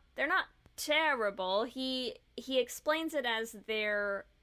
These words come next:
the point is to be authentic but larger than life, which I enjoy because it's a very accurate description of camp, right? Like, that's what camp is. Camp is not supposed to be, like, pretense.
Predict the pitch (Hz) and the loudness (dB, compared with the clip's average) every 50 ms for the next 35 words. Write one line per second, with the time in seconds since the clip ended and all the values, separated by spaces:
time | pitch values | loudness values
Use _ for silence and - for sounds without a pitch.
0 | - - - - 214 233 233 - - 339 339 339 330 320 311 - - - 247 233 | -20 -20 -18 -8 -6 -6 -6 -4 -4 -2 -2 0 0 -2 -2 -2 -4 -6 -6 -4
1 | 247 233 220 - - - 208 208 - - - - - 320 320 320 311 - 311 269 | -4 -4 -4 -4 -2 0 0 0 -2 -6 -6 -2 -2 0 0 0 -2 -2 -2 -2
2 | 262 262 - - - - - - - 208 220 208 - - 202 208 202 226 254 269 | -2 -2 -4 -10 -20 -20 -20 -20 -2 2 2 2 2 0 -4 -2 2 4 6 6
3 | 277 269 247 240 254 240 233 233 220 214 214 202 180 - 170 - - - - - | 4 2 2 0 0 0 0 0 -2 -2 -2 -4 -4 -6 -6 -8 -12 -18 -20 -20
4 | - - - 302 302 - 330 302 294 294 285 277 - 403 427 392 311 269 254 - | -20 -2 0 0 2 4 4 2 4 2 -2 -2 0 2 2 4 4 2 2 0
5 | 277 269 - 302 294 277 285 262 - 262 240 233 269 277 294 330 330 339 311 - | -2 -4 -2 -2 -2 -4 -6 -6 -4 -4 -2 2 2 4 4 4 2 -2 -6 -8
6 | - _ _ _ _ - 247 269 302 - - 330 302 294 - 226 254 247 - - | -12 _ _ _ _ 4 4 4 4 2 0 0 2 2 0 0 -4 -8 -4 -2
7 | 269 247 - - 262 247 233 - - 220 214 - - - - 339 269 - - _ | -2 -4 -2 -4 -4 -4 -4 -2 -2 -2 -2 -2 -8 -10 -6 -6 -6 -6 -6 _
8 | - - _ - 247 254 254 - 254 240 - 330 349 - - - - - - - | -20 -12 _ 2 2 2 2 2 0 0 0 0 0 0 0 -2 -2 -4 -4 -2
9 | 269 262 240 - - - - 285 269 185 - - - - - 254 254 254 254 247 | -2 0 -2 -2 -4 -2 0 2 2 2 0 -4 -10 -6 -2 -2 -2 0 0 0
10 | 233 240 240 240 - 240 - - 233 220 - - 220 214 202 196 190 185 185 185 | -2 -2 -2 -4 -4 -4 -4 -4 -2 -2 -2 -4 -6 -6 -6 -6 -6 -6 -8 -8
11 | 196 - _ - - - - - - - _ - - - 330 359 359 - - 190 | -12 -14 _ -20 -20 -16 -14 -14 -14 -14 _ -12 -4 -2 -2 0 -2 -2 -4 -6
12 | 170 165 196 247 - - | -6 -6 -6 -8 -10 -10